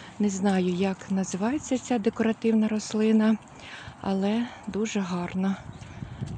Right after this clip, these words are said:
Таке і червоне, і жовте, і жовто-гаряче. Тут взагалі великі такі, бачите.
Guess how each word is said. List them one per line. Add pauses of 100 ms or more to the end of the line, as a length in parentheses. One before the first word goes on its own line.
(160)
Таке
і
червоне, (2500)
і (160)
жовте, (1120)
і
жовто-гаряче. (1700)
Тут
взагалі
великі
такі, (100)
бачите.